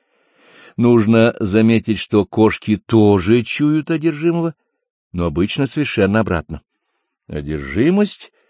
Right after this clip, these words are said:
приводит их в радость. Так, например, когда кошка чует одержимого или сильное явление его, она не прячется, но ходит, радуясь и мяукая,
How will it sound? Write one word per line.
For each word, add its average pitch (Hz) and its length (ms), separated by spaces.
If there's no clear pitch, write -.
приводит 82 500
их 135 220
в 143 60
радость. - 680
Так, 98 300
например, 98 500
когда 92 360
кошка 120 600
чует 107 480
одержимого 90 840
или 82 180
сильное 95 460
явление 80 540
его, 117 180
она 113 300
не 98 160
прячется, 101 880
но 95 200
ходит, 131 600
радуясь 80 800
и 113 80
мяукая, 139 640